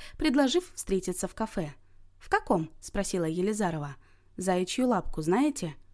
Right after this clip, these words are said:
«Да». «Вам не слишком далеко до него добираться?» «Доберусь без проблем», заверила клиентка. «Во сколько встречаемся?» «В одиннадцать утра, если не возражаете». «Не возражаю».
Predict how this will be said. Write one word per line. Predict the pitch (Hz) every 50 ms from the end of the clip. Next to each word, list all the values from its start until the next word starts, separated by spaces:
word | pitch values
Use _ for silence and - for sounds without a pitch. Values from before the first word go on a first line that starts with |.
| - - - _
«Да». | - 247 247 202 208 - - - - - - - - - _ _ - - - _ _ _ _ - - - - -
«Вам | 190 190 180 180 185
не | 185
слишком | 185 - 226 269 349 - - 349 311 254
далеко | 269 254 269 269 - 214
до | 175 170
него | 175 180 185 175 175
добираться?» | 165 160 160 214 220 220 185 156 - - - 139 135 - _ - - - - _ - - -
«Доберусь | 254 302 262 359 370 392 381 370
без | 370 349 330 -
проблем», | - 339 311 302 294 240 175 151 135 - - -
заверила | - 196 220 208 196 185 170 170 165 165
клиентка. | 165 - 214 220 220 208 180 156 - - - 147 139 135 - - - - _ -
«Во | 311 359
сколько | 359 - - 330 247 - 190
встречаемся?» | - - - 233 226 - 226 190 165 156 156 - - 147 139 - - - - - _ _ _ - - - -
«В | 170
одиннадцать | 170 165 175 220 277 285 - - 277 - -
утра, | 302 285 311 262
если | 180 160 160 160 - - 170
не | 175 170 156
возражаете». | 165 165 - 202 208 196 202 170 147 143 - - - 139 - - _ _ - - - _ _ -
«Не | 359 392
возражаю». | 415 392 392 381 370 320 240 240 220 220 214 208